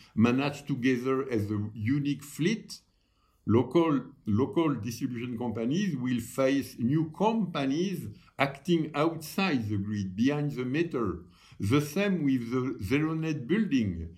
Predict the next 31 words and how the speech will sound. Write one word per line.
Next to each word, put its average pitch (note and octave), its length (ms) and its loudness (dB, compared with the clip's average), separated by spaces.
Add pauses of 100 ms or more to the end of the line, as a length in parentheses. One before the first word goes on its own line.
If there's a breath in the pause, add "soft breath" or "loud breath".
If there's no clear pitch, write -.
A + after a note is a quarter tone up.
(140 loud breath)
A A2 60 4
building C#3+ 580 2
of A2+ 240 -2
one A#2 200 2
hundred A#2+ 360 -2
flat, A#2+ 420 -4
three B2+ 160 0
hundred A2+ 340 0
flat A#2+ 380 -6 (220 loud breath)
is G3 400 4
an A2+ 160 2
energy A2+ 420 -2
system, G2+ 640 -2
but A#2 180 2
it D3 160 -8
will C3+ 140 -2
be C3 160 -2
managed B2+ 540 -6 (240 soft breath)
behind B2 480 2
the G#2 100 -2
meter. G2 540 -4 (560 soft breath)
Even G3 480 2
if B2+ 200 -6
we C#3 120 2
look C3+ 420 0
on G3 380 2
the A#2 80 -2
meter, G#2+ 560 0 (420 soft breath)
active F#3 400 2
intermediaries, B2 1200 0 (120)
aggregators, A2+ 960 -2